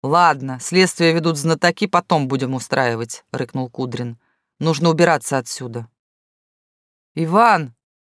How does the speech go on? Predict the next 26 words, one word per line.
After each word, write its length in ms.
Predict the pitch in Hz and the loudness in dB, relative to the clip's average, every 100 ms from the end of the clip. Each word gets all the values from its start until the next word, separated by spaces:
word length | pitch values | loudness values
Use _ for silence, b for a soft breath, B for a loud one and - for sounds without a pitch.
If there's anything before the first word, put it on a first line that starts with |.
| _ _ | _ _
послышался 600 | 143 143 160 - 147 - | -4 -2 -4 -4 -4 0
окрик 320 | 165 185 165 | 0 0 -2
со 140 | - 156 | -4 -4
стороны 340 | 156 160 165 | 0 0 0
грузовика. 720 | 151 156 147 156 - 151 135 - _ _ _ _ _ _ _ - | -2 -2 -2 -4 -2 -2 -2 -4 _ _ _ _ _ _ _ -2
"У 40 | |
меня 280 | 175 202 220 | 2 4 4
здесь 240 | 196 220 | 4 2
раненые. 720 | 226 226 214 185 160 143 123 - _ _ | 4 4 4 2 0 -4 -8 -12 _ _
Меня 300 | 165 190 208 | 0 2 4
тоже 280 | 214 220 190 | 4 4 2
зацепило". 760 | 165 - 170 - 160 135 123 _ _ _ _ _ _ _ _ - | -2 -4 -4 -2 -2 -2 -4 _ _ _ _ _ _ _ _ -2
В 80 | 143 | 0
открытую 500 | 175 196 226 196 180 | 2 2 2 4 0
дверь 280 | 165 196 | 2 2
в 60 | 180 | 2
кабине 440 | 170 165 196 214 | 0 2 2 2
было 240 | 160 190 214 | 4 4 4
видно, 320 | 196 170 147 | 4 2 0
что 180 | - 143 | -4 -4
по 120 | - | 0
ноге 300 | 170 170 170 | 0 2 0
Кости 380 | - 165 - - | 0 -2 -2 -6
Ивлева 400 | - 202 202 147 | -2 0 2 0
стекает 560 | 143 - - 175 175 - | -4 -6 0 2 2 0
кровь. 420 | 160 131 - - | -2 -2 -4 -14